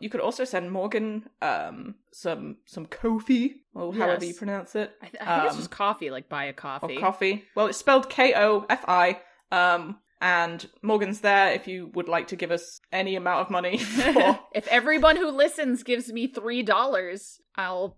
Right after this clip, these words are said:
Speaker 2: have
Speaker 1: You will
Speaker 2: a, a lot of money.
Speaker 1: You'll have
Speaker 2: <laughs>
Speaker 1: a couple of dollars.
Speaker 2: I can, I
Speaker 1: Um,
Speaker 2: can buy half of my school supplies for next year. <laughs>
Speaker 1: Hooray! So, yeah, we, we do appreciate you. Um, the only way we get this podcast out is through word of mouth.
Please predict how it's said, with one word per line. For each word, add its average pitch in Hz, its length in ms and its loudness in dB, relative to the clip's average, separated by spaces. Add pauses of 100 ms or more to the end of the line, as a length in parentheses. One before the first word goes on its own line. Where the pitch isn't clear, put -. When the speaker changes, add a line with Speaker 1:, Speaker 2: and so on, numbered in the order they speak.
(120)
Speaker 2:
have 196 280 -6 (120)
Speaker 1:
You 202 120 -4
will 190 160 -2
Speaker 2:
a, 185 120 -8 (280)
a 185 40 -8
lot 185 200 -4
of 185 80 -8
money. 220 200 -6
Speaker 1:
You'll 196 120 0
have 214 280 2 (220)
Speaker 2:
<laughs> - 260 0
Speaker 1:
a 202 60 -8
couple 202 260 0
of 185 60 -2
dollars. 202 400 4 (340)
Speaker 2:
I 208 120 2
can, - 240 2
I 269 280 10
Speaker 1:
Um, 254 60 4
Speaker 2:
can 262 140 4
buy 233 400 8
half 220 260 4
of 240 100 -4
my 233 140 0
school 294 300 -4
supplies 180 420 -4
for 196 80 -12
next - 360 -10
year. - 200 -6 (200)
<laughs> - 220 -8
Speaker 1:
Hooray! 277 840 8 (300)
So, 240 460 2
yeah, 180 360 2
we, 220 320 -6
we 202 100 -8
do 202 160 -4
appreciate 202 540 -4
you. 185 520 -8
Um, 160 560 -4 (160)
the 196 180 -4
only 208 160 -2
way 185 140 -2
we 190 120 -8
get 180 200 -2
this - 120 -10
podcast 170 380 -8
out 262 180 2
is - 80 -10
through 165 140 -10
word 160 140 -4
of 170 60 -8
mouth. 175 300 -2